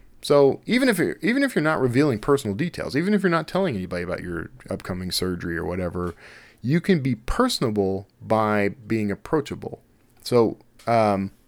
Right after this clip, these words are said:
a, a being personable in the sense that I'm using it is, uh, you're, you're sincere. Your tone is sincere. You're not haughty. You're not trying to put on airs.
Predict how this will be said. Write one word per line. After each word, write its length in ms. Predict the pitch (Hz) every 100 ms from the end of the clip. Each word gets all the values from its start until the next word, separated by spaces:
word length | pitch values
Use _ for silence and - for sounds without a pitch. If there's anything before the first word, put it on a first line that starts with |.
| _ _ _ _ -
a, 300 | 120 127 123
a 120 | 123
being 680 | - - 113 113 165 240 214
personable 640 | 196 180 - 101 90 104 - _ _ _ -
in 220 | 101 98
the 380 | 98 95 92 -
sense 280 | - 131 -
that 140 | 101
I'm 220 | 104 101
using 320 | 95 90 82 90
it 160 | 92 - _ - - - - -
is, 580 | 131 123 117 113 107 -
uh, 480 | 107 101 98 92 90 -
you're, 520 | - 117 113 107 104 - _ _
you're 180 | - 107
sincere. 640 | - 104 - 117 120 170 208 _ _ _ _ -
Your 140 | 101
tone 280 | - 107 135
is 100 | 135
sincere. 400 | 143 127 143 160
You're 80 | 120
not 200 | 123 95
haughty. 340 | 110 104 101
You're 120 | 104
not 140 | 107 113
trying 200 | 120 117
to 40 |
put 160 | - 110
on 160 | 92
airs. 480 | 87 90 92 117